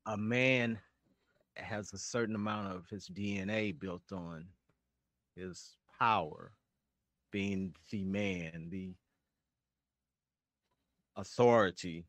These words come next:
and see, that goes back culturally, and then that could open up a whole nother conversation too. I, I, I, I'm aware of that,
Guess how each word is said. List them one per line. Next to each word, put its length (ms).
and 120
see, 180
that 300
goes 380
back 260
culturally, 760
and 180
then 240
that 240
could 120
open 260
up 140
a 40
whole 220
nother 260
conversation 880
too. 260
I, 220
I, 160
I, 220
I'm 200
aware 240
of 100
that, 200